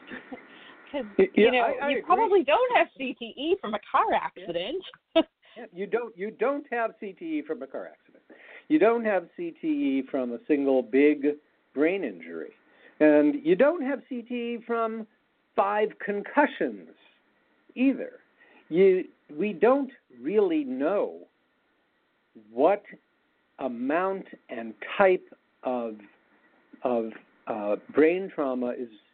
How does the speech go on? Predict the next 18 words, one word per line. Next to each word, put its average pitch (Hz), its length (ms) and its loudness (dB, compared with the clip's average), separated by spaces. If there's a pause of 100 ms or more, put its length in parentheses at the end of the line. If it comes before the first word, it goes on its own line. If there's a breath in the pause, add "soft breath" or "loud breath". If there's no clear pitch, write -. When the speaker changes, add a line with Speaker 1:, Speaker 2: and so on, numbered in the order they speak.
(340)
Speaker 2:
really 175 400 2
necessary 127 720 -4
for 123 80 -8
the 104 80 -12
development 120 600 0
of 107 160 -10
C 120 100 -4
T - 160 -10
E. 90 160 -8 (720 loud breath)
But 143 140 4
we 156 160 2
do 156 340 -4
know 135 420 -6 (140)
it's - 100 -14
not 143 320 -2
just 165 300 0
a 156 60 0 (180)
single 131 500 0